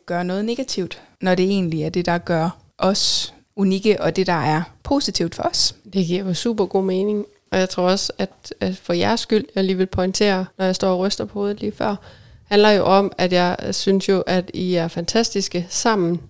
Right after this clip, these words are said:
Speaker 2: og at det, I har, er helt perfekt for jer. Så der er no judgment, øh,
Speaker 1: Det
Speaker 2: fra
Speaker 1: ved jeg
Speaker 2: os
Speaker 1: også
Speaker 2: af,
Speaker 1: godt.
Speaker 2: i forhold til
Speaker 1: <laughs>
Speaker 2: jer. Så, øh, øh,
Speaker 1: Det
Speaker 2: og,
Speaker 1: ved vi godt.
Speaker 2: og selvfølgelig kan der være noget udefra, øh, det ved jeg ikke noget om. Men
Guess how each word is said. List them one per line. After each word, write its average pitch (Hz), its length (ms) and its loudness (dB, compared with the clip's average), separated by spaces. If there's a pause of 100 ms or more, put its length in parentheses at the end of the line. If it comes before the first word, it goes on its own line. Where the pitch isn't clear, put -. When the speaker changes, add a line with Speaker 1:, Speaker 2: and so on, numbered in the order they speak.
(100)
Speaker 2:
og 175 420 0
at - 200 -4
det, 196 120 4
I 190 160 2
har, 190 480 -2 (120)
er 175 320 0 (160)
helt 277 260 0
perfekt 190 420 -4
for - 160 -6
jer. 165 280 -2 (220)
Så 190 200 0
der 185 80 2
er 175 200 4
no 220 480 4 (200)
judgment, 190 480 0 (500)
øh, 175 60 2
Speaker 1:
Det 175 280 0
Speaker 2:
fra 180 200 2
Speaker 1:
ved 170 80 2
jeg 175 40 6
Speaker 2:
os 196 60 8
Speaker 1:
også 202 200 4
Speaker 2:
af, 175 160 6
Speaker 1:
godt. 175 220 4
Speaker 2:
i - 100 8
forhold 196 280 8
til 202 160 6
Speaker 1:
<laughs> 175 60 8
Speaker 2:
jer. 185 140 6 (640)
Så, - 160 0
øh, 180 400 2
øh, 170 60 0 (100)
Speaker 1:
Det 98 340 2
Speaker 2:
og, 185 160 6
Speaker 1:
ved - 80 4
vi - 80 -6
godt. - 200 -2
Speaker 2:
og 190 200 4
selvfølgelig 208 420 2
kan 185 160 0
der 175 60 0
være 175 240 0
noget 190 240 2
udefra, 196 680 -2
øh, 190 460 -6
det 202 100 -6
ved 196 140 -2
jeg 175 140 -2
ikke 220 120 -4
noget 196 160 -4
om. 196 160 -10 (160)
Men 202 500 4